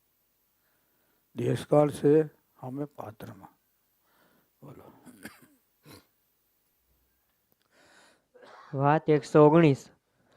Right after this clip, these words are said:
Speaker 2: મહારાજ ભગવાન છે તેના સ્વરૂપમાં વળગી રહેવું ને ગૃહસ્થને અગિયાર નિયમ પાળવા ને ત્યાગીને ત્રણ ગ્રંથ પાળવા,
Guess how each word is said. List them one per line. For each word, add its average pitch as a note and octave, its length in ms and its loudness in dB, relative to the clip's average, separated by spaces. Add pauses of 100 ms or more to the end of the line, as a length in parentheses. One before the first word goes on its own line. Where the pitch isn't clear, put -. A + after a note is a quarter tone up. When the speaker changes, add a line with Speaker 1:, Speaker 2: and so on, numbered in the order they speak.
(440)
Speaker 2:
મહારાજ D#3 540 4
ભગવાન D#3 520 4
છે F#3 300 2 (500)
તેના E3 220 2
સ્વરૂપમાં E3+ 600 4
વળગી D3+ 320 6
રહેવું F3 460 4 (420)
ને C3+ 120 -2
ગૃહસ્થને D3+ 680 2
અગિયાર D#3 320 6
નિયમ F#3+ 280 4
પાળવા C#3+ 460 4 (380)
ને C#3 80 0
ત્યાગીને E3+ 600 4
ત્રણ E3 380 2
ગ્રંથ F3 300 2
પાળવા, D3+ 400 2